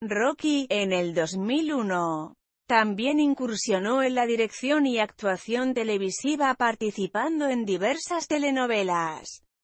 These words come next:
Fue también escritor de obras teatrales como Camino de Rosas, con la cual obtuvo el premio Manuel Ramos en mil novecientos ochenta y cinco.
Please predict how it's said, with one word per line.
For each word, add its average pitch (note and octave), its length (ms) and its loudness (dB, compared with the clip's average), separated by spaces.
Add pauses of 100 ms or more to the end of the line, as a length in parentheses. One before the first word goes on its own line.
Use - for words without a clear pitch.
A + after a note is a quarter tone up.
Fue A3+ 400 0
también G#3+ 480 2
escritor A#3 680 -2
de A3+ 260 0
obras B3+ 360 0
teatrales A#3 720 2
como G#3+ 400 2
Camino C#4 560 0
de D4+ 120 2
Rosas, F#3 800 -2
con G#3+ 240 4
la G3 140 2
cual A#3 300 2
obtuvo D4 560 0
el A#3 120 0
premio F4 540 -2
Manuel A#3+ 720 2 (300)
Ramos A#3 640 2
en G3+ 220 -2
mil D4+ 200 0
novecientos C#4+ 800 -2
ochenta B3+ 400 0
y A3 80 0
cinco. F3 600 -4